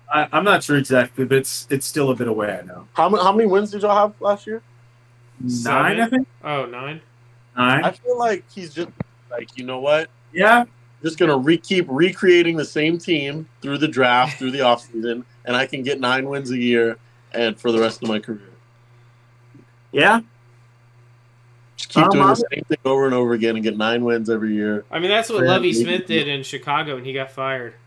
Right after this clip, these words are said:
Speaker 1: I think as
Speaker 2: Yeah.
Speaker 1: long as Bill beats the Jets, he's happy. That's all he wants.
Speaker 2: Oh and two, bro. Trust me.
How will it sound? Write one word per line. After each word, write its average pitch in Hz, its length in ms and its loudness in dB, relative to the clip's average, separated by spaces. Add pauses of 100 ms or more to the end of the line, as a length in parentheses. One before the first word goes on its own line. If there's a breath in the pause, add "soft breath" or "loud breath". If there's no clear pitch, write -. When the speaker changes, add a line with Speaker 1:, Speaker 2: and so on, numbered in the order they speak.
(500)
Speaker 1:
I - 60 -4
think 247 180 2
as 247 100 4
Speaker 2:
Yeah. 196 60 4
Speaker 1:
long 202 280 6
as 233 80 2 (340)
Bill 175 300 4
beats 143 320 0
the 139 80 -6
Jets, 123 360 -2
he's 120 160 -6
happy. 107 360 -4 (280)
That's 120 200 -8
all 139 100 0
he 120 100 2
wants. 104 340 -6
Speaker 2:
Oh 147 160 6
and 147 100 0
two, 135 280 0
bro. 101 260 -2
Trust - 480 -4
me. 110 80 -14